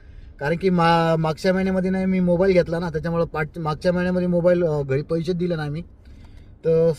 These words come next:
हे काढलेत बघा पैसे आत्ताच एटीएम मधनं. हे बघा, ही पगार आहे, म्हणजे जेवढे घरी पाठवायचे तेवढेच काढलेत मी,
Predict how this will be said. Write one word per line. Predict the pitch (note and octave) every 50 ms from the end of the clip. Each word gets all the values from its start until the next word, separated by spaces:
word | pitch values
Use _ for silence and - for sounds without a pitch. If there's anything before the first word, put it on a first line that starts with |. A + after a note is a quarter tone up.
| - - - -
हे | D3+ D#3+
काढलेत | - F3 E3 E3+ F3 F3+
बघा | E3 E3 E3 E3 D#3+
पैसे | C#3+ D#3 D#3 D3 - E3
आत्ताच | D3 C3+ - D3+ C#3+ - D3+
एटीएम | C#3+ C3 D3+ D3
मधनं. | C#3+ C#3 C3+ C#3+ E3 E3 - - - -
हे | - B2
बघा, | A#2+ B2 A#2 A2+ A2 - - - - - - - - - - - - - - - - - - - - - - - -
ही | C3+ D3+
पगार | C#3 - D#3 D3+ F3 F#3 E3+
आहे, | D#3 E3 G3 F#3+ - - -
म्हणजे | C3 C#3 C#3+ D3+ D#3+
जेवढे | D3+ D#3+ E3 E3+ F#3
घरी | D#3 D3+ E3+
पाठवायचे | D#3 E3+ E3+ E3+ F3 F3 E3+ E3+
तेवढेच | D3 F3 F3 E3+ F#3 E3
काढलेत | - E3+ D#3+ D#3 D#3 D#3
मी, | C#3 C#3+ C#3+ E3